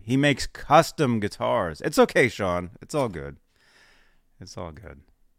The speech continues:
But, you know, so people kept telling me, they're like, "Dude, you, you got, you gotta, you gotta talk to Brady. You gotta, you, he makes guitars." And, and they kept saying, you know, "You gotta get him on the show. You gotta get him on." And,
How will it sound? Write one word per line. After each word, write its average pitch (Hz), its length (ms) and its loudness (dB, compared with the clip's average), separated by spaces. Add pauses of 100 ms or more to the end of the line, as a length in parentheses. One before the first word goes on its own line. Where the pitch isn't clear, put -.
But, 95 340 -2 (340)
you 135 160 0
know, 120 260 2
so 165 300 6
people - 420 4
kept - 300 2
telling 240 400 4
me, 76 200 -10 (380)
they're 196 140 4
like, 160 200 2
"Dude, 208 300 2
you, 151 120 -4
you 160 140 -4
got, 220 200 2
you 160 120 -2
gotta, 196 280 -2
you 147 120 -12
gotta 190 180 -2
talk 165 360 0
to 135 180 -10
Brady. 135 360 -4
You 95 80 -4
gotta, 127 320 -4
you, 131 200 -12
he 143 160 -2
makes 190 320 0
guitars." 113 760 -2
And, 101 140 -4 (420)
and 143 180 0
they 151 60 2
kept 202 300 0
saying, 185 300 0
you 165 120 0
know, 135 300 2 (100)
"You 139 120 -2
gotta 175 200 4
get 170 160 2
him 175 120 -2
on 170 100 0
the 160 80 -6
show. 254 320 2
You - 540 -14
gotta 175 200 0
get 180 160 2
him 185 80 0
on." 220 360 0
And, 135 360 0